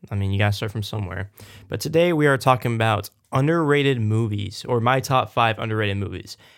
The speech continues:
Um, just because there's so many underrated movies out there that we need to talk about, and everybody has one. You know, a lot of people are like,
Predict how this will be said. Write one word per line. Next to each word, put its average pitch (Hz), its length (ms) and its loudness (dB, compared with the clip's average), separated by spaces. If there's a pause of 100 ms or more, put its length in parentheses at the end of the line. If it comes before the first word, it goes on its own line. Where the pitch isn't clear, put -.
(260)
Um, 117 300 0
just 120 160 -6
because 113 880 -4
there's 123 180 -4
so 170 120 0
many 202 160 2
underrated 143 360 0
movies 120 320 -2
out 110 160 -2
there 110 200 -2
that 107 200 -4
we 117 100 -6
need 113 240 -4
to - 80 -16
talk 110 240 -2
about, 98 400 -8 (480)
and 123 300 -2
everybody 143 320 0
has 110 320 -2
one. 98 360 -10 (200)
You 117 100 -4
know, 113 160 -2
a 120 80 -4
lot 120 160 -2
of - 40 -20
people 127 100 -4
are 117 120 -2
like, 110 380 -6